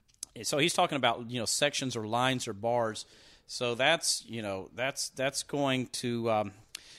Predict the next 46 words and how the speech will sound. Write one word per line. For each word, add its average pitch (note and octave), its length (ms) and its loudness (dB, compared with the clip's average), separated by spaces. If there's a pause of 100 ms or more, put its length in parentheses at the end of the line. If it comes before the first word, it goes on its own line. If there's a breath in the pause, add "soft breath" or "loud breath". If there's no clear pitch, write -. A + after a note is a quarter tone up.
(160 loud breath)
you B2+ 120 -4
know, B2+ 60 2
we C3+ 100 0
can D3+ 100 -4
talk G#3 240 6
about D#3 180 6
a B2+ 40 4
couple C3+ 380 0
of G#2+ 80 -4
things G2 320 -4
here. A2 180 -4
We A#2 140 -4
could, A#2+ 460 0
uh, A2+ 460 2
talk D3+ 280 2
about, B2+ 380 2
like, A#2 340 0
the, G#2 280 -4
uh, F2+ 140 -2 (640 soft breath)
uh, G2 320 -4 (180)
sometimes G3 500 0
you, B2 180 -4
if A#2 160 -10
you B2 100 -4
have, B2 140 0
like, A#2 180 -6
a G#2+ 80 -2
bad A2+ 540 4
color D3+ 380 0
prom, E2+ 600 -2 (480 loud breath)
you A#2+ 240 -2
can B2 200 -2
have A#2+ 360 0
sections - 640 0
where A#2 120 -6
you're A2 120 -4
not A2 180 -2
gonna A#2 140 -6
have A2+ 400 0
any, G#2+ 400 -6 (300 soft breath)
you A2 160 -4
know, G2+ 180 0
anything, A#2 460 -2
but B2 420 4 (360 loud breath)
it's - 160 -8
not, F3+ 260 2